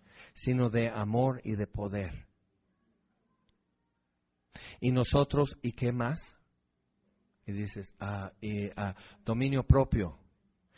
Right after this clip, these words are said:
Y dominio propio en ese versículo literalmente es una mente sana. Esa neurosis que tienes, tu-, tus, tus temores y tus aflicciones y que no puedes dormir de noche por estar preocupándote y, y todo eso.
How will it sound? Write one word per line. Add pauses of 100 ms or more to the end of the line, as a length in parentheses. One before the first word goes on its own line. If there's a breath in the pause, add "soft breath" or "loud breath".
(240 loud breath)
Y
dominio
propio
en
ese
versículo
literalmente
es
una
mente
sana. (320 loud breath)
Esa
neurosis
que
tienes, (220 loud breath)
tu-,
tus,
tus
temores
y
tus
aflicciones
y
que
no
puedes
dormir
de
noche
por
estar
preocupándote (380 loud breath)
y,
y
todo
eso.